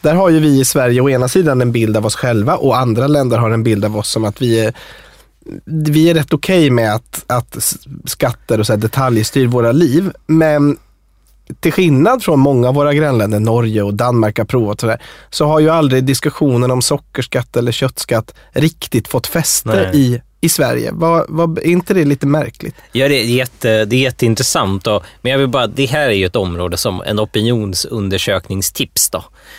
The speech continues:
Speaker 2: Det är att så här, oavsett vilken kund du skulle få inom det här området så kan du formulera en fråga som är helt okej,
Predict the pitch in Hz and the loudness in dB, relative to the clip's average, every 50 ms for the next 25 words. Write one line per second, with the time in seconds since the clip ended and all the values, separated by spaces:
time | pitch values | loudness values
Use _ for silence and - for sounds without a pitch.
0 | - - - - 117 107 - - 85 85 85 - - - - _ _ - 180 170 | -20 -10 -6 -4 -4 -2 -2 -2 -4 -4 -4 -6 -10 -16 -20 _ _ 0 2 2
1 | 139 117 117 113 107 104 - - 151 120 - - - 127 110 107 104 101 92 - | 2 2 2 2 0 0 -2 -2 -2 -2 -4 -6 -6 -2 -2 -2 -2 -2 -4 -4
2 | 104 101 101 - - 131 127 107 98 92 90 95 92 - - 98 95 - - 120 | -4 -4 -2 -2 0 0 0 0 0 0 -2 -2 -2 -2 -4 -4 -6 -4 -2 -2
3 | 104 85 82 85 85 85 87 92 90 - 92 92 90 92 101 98 - - - - | -2 0 -2 -4 -4 -6 -8 -6 -6 -4 -4 -4 -2 -2 -2 -2 -4 -4 -6 -6
4 | - 92 95 - - - 131 110 110 113 113 120 151 156 143 139 131 123 117 107 | -6 -4 -6 -4 -2 -2 0 2 2 2 2 2 0 0 0 0 0 -2 -4 -4
5 | - - 123 98 90 87 87 90 - - 107 95 90 87 87 85 147 175 175 180 | -2 0 0 0 0 0 -2 -4 -4 -4 -4 -4 -4 -4 -4 -2 0 0 0 0
6 | - - 107 - - 151 - - - 117 113 | -2 -4 -6 -4 -4 -4 -4 -4 -4 -6 -8